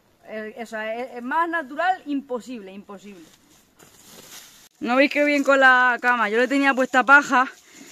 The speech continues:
pero con esto mucho mejor. Mucho mejor porque ya está ya a gusto. Qué bien, Cerdi, ¿verdad?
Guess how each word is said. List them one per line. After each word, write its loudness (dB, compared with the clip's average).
pero 2
con 0
esto 0
mucho -2
mejor. -4
Mucho -4
mejor -2
porque -2
ya 0
está 0
ya 0
a 0
gusto. -10
Qué 6
bien, 2
Cerdi, 0
¿verdad? 2